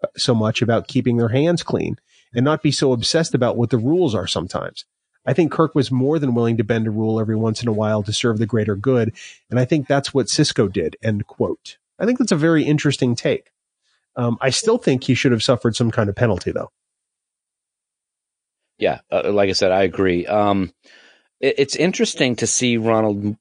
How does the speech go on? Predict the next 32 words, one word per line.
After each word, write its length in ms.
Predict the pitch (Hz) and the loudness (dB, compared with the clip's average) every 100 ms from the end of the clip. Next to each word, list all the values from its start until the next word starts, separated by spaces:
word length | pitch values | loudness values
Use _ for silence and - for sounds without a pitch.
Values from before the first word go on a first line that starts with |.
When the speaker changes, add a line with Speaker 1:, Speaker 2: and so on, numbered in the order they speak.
| _ - | _ -4
Speaker 2:
D. 120 | 110 | 0
Moore, 420 | 104 107 139 - - _ _ _ _ _ _ _ _ | 2 2 0 -2 -6 _ _ _ _ _ _ _ _
uh, 320 | 107 98 87 82 | 0 0 0 -2
think 300 | - 175 - | -2 -2 -2
that 200 | 98 87 | -2 0
way, 320 | 95 82 - - _ _ | 2 0 -2 -12 _ _
um, 500 | 104 98 92 87 82 - _ _ _ _ _ _ | 0 0 0 0 -4 -8 _ _ _ _ _ _
especially 500 | 113 - 156 185 180 | -4 -2 0 2 2
the 80 | 143 | 2
Kirk 280 | - 240 - | 0 -2 0
thing, 340 | 95 76 71 | 0 0 -4
because 340 | - - 107 98 | -8 0 0 2
we 220 | 107 117 | -2 0
just 200 | 123 113 | 0 0
talked 220 | 120 120 | 0 0
a 40 | 113 | 0
minute 220 | 143 185 | 0 0
ago, 200 | 95 95 | 2 2
and 100 | 98 | 2
I 80 | 117 | 2
don't, 160 | 120 - | 0 -2
I'm 100 | 113 | -2
not 160 | 110 | -2
too 100 | - | -2
sure 200 | 104 117 | -2 -2
Kirk 300 | 104 - 113 - | -2 -2 -4 -2
would 240 | 113 147 | -2 0
have 160 | 127 101 | -2 0
done 180 | 95 | -2
something 320 | 90 98 87 90 | -2 -4 -4 -2
like 220 | 87 - | -4 -2
that. 280 | 92 87 | -2 -2